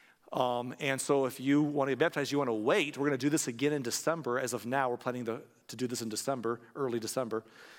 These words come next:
You can do it then and, and make it a, an ordeal,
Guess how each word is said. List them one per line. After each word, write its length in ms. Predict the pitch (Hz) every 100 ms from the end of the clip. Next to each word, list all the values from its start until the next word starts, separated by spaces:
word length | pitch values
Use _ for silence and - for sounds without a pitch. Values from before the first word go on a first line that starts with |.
| - _
You 100 | 135
can 140 | 135 127
do 100 | 127
it 160 | 123
then 280 | 139 151 147
and, 120 | 123
and 300 | 131 117 113
make 160 | 123 120
it 80 | 117
a, 120 | 110
an 60 | 127
ordeal, 500 | 110 104 120 175